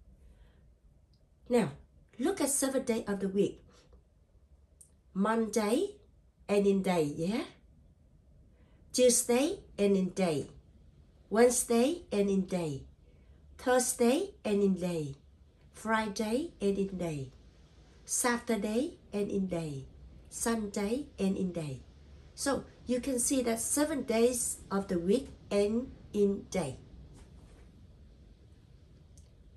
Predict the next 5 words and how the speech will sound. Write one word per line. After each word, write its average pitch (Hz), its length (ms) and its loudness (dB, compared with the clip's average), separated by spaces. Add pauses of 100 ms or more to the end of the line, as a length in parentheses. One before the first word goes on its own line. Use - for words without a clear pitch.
(2000)
So 226 400 4
the 233 100 2
word 208 240 0
day, 214 440 4
D 254 500 6